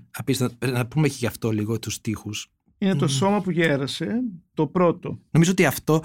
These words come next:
Speaker 1: στο τελευταίο μέρος, το πιο δυνατό τραγούδι που ακούστηκε ήταν αυτό. Αυτού του κυρίου. Που ήταν ένα μεγάλο δέντρο, άντρες, γυναίκες αμίλητοι, ήταν μόνο καρέκλες και σιωπή και ένα μεγάλο δέντρο. Και απέναντι η Ελένη με κοίταγε, έλεγε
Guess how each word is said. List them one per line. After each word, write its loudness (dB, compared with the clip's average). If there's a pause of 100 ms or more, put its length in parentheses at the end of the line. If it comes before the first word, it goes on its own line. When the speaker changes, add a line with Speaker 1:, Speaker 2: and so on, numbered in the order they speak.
Speaker 1:
στο -4
τελευταίο 2
μέρος, 0
το -2
πιο 0
δυνατό 0
τραγούδι 0
που -2
ακούστηκε -4
ήταν 2
αυτό. 0 (640)
Αυτού -8
του -2
κυρίου. 2 (360)
Που 0
ήταν 4
ένα 8
μεγάλο 4
δέντρο, 0 (380)
άντρες, 4
γυναίκες 0
αμίλητοι, 0 (540)
ήταν 4
μόνο 6
καρέκλες 0
και -2
σιωπή 0 (100)
και -4
ένα 4
μεγάλο 2
δέντρο. 0 (500)
Και -2
απέναντι 4 (240)
η 2
Ελένη 4
με 4
κοίταγε, 0 (560)
έλεγε 2